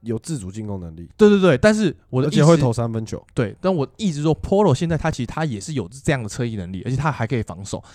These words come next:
Speaker 2: 那现在得分就不用他了嘛，因为队上已经超多得分手了。所以我觉得现在的暴龙真的是非常有潜力，而且他们现在二月啊，
Speaker 1: Bro, why are you
Speaker 2: 八胜两败。
Speaker 1: comparing them to the champion team, bro?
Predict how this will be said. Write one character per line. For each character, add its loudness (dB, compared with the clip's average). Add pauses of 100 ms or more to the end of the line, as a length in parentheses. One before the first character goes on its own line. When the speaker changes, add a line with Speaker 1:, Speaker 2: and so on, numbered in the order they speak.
(140)
Speaker 2:
那 6 (140)
现 -2
在 6
得 6
分 4
就 4
不 -12
用 0
他 -2
了 0
嘛， -8
因 -6
为 -4
队 6
上 0
已 -4
经 -4
超 4
多 4 (140)
得 2
分 -4
手 -8
了。 -16 (240)
所 0
以 0
我 2
觉 -4
得 -2
现 -8
在 0
的 -4
暴 0
龙 -8
真 -4
的 -2
是 -4 (140)
非 8
常 2
有 -2
潜 -6
力， -6
而 2
且 2
他 4
们 2
现 2
在 6 (440)
二 10
月 12
啊， 4 (200)
Speaker 1:
Bro, 10
why 12
are 8
you -
Speaker 2:
八 8
胜 4
两 8
败。 8
Speaker 1:
comparing 4
them 6
to 8
the 8
champion 4
team, 2
bro? -2